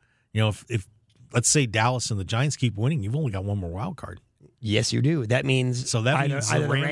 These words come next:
Speaker 2: Rams
Speaker 1: and
Speaker 2: or
Speaker 1: the
Speaker 2: the
Speaker 1: Niners
Speaker 2: Niners.
Speaker 1: will be sitting at home, which I, I just can't believe that's gonna happen.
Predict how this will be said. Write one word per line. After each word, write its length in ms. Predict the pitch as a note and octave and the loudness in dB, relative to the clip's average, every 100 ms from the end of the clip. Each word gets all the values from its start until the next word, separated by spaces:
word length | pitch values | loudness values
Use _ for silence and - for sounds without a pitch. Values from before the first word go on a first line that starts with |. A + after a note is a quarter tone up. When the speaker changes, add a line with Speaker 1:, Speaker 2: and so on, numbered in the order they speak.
| E3 | -2
Speaker 2:
Rams 160 | D#3 | -2
Speaker 1:
and 60 | D#3 | 0
Speaker 2:
or 40 | |
Speaker 1:
the 60 | D3+ | 0
Speaker 2:
the 40 | |
Speaker 1:
Niners 180 | D3 D3+ | 0 0
Speaker 2:
Niners. 240 | D3+ D3 A2 | 0 -2 -4
Speaker 1:
will 60 | G#2+ | -6
be 80 | G2+ | -4
sitting 440 | - - E3 C3 | -2 0 -2 -4
at 80 | F#2 | -8
home, 580 | - - F#3 C3+ F#2 F2 _ _ - _ | -12 -4 -2 -2 -4 -12 _ _ -20 _
which 460 | A2+ A#2 A#2+ - - _ | -4 -2 0 -2 -6 _
I, 240 | - C3 A2 G2 _ _ _ - - - - A2 | -2 0 -2 -8 _ _ _ -18 -16 -16 -8 -2
I 100 | A2+ | -2
just 380 | F#2 A#2+ G#2+ | -2 -2 -2
can't 240 | - A2+ F#2+ | 0 -2 -2
believe 180 | F#2+ F2+ | -6 -6
that's 220 | E2+ - | -6 -8
gonna 180 | D#2+ D2+ | -8 -8
happen. 320 | D#2+ D#2+ | -8 -10